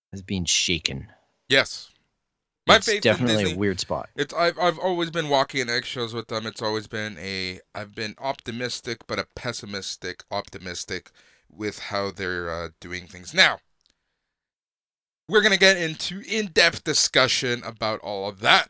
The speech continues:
Speaker 2: on Wednesday's show with Tyler. So make sure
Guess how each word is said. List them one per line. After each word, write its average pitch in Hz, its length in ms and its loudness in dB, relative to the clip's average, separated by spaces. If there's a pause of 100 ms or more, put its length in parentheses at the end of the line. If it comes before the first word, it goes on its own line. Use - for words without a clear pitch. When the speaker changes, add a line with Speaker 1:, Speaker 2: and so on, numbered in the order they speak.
Speaker 2:
on 120 280 -8
Wednesday's 147 460 -2
show 110 400 -4
with 160 220 -2
Tyler. 87 500 -4 (580)
So 101 420 -2
make 196 200 2
sure 117 460 -4